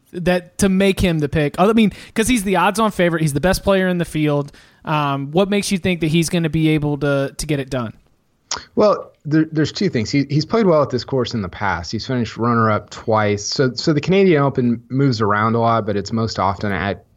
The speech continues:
Speaker 2: Glen Abbey. Um, and he's finished runner-up twice here. And also, like, I, I just, I think that sometimes these guys that are stars and have so many obligations during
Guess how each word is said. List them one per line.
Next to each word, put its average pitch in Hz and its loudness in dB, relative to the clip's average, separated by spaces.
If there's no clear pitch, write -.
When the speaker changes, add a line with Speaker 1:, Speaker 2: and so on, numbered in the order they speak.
Speaker 2:
Glen 101 -4
Abbey. 98 -2
Um, 90 -2
and 113 2
he's - -2
finished 127 0
runner-up 131 2
twice 113 -2
here. 107 -2
And 117 -2
also, 196 0
like, 120 0
I, - -10
I 160 0
just, 220 -4
I 160 0
think 247 -2
that 147 0
sometimes 160 -4
these 117 -4
guys 123 0
that 117 -4
are 101 -4
stars 107 -4
and 107 -4
have 107 -2
so - -4
many 123 0
obligations 101 -2
during 92 -2